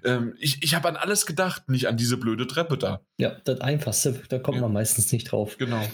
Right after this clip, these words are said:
Speaker 2: Und, ähm, auch zum Thema Schwierigkeit noch einmal kurz. Und zwar, ja, ähm, die halten sehr viel aus, die kippen auch um. Aber wenn man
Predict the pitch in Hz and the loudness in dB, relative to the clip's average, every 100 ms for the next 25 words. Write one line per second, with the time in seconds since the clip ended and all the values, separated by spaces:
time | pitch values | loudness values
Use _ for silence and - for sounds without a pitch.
0 | - - _ 135 127 - - - - _ | -10 -20 _ 0 0 -2 -12 -20 -20 _
1 | _ - 123 120 117 151 139 135 - - | _ -4 0 0 -2 -2 -2 -2 -2 0
2 | 131 127 135 127 117 - - 139 127 113 | 0 0 0 2 -2 -2 0 0 0 -2
3 | 107 104 - 117 107 - 120 - - - | -2 -4 -2 0 0 0 -2 -2 -6 -12
4 | - - - - 127 120 - 127 135 135 | -12 -14 -14 -2 0 0 2 2 0 -4
5 | - _ _ _ - 107 123 202 220 - | -16 _ _ _ -4 -2 0 0 0 0
6 | 135 135 131 - 117 139 185 202 147 120 | 0 2 0 -2 0 2 0 2 0 2
7 | 120 - 131 117 - 120 - - - 123 | 0 0 0 0 0 0 -2 0 0 0
8 | - 175 180 98 - _ _ _ _ - | -2 0 0 0 -6 _ _ _ _ -2
9 | 123 120 131 147 147 143 - | 0 2 2 2 0 -2 -6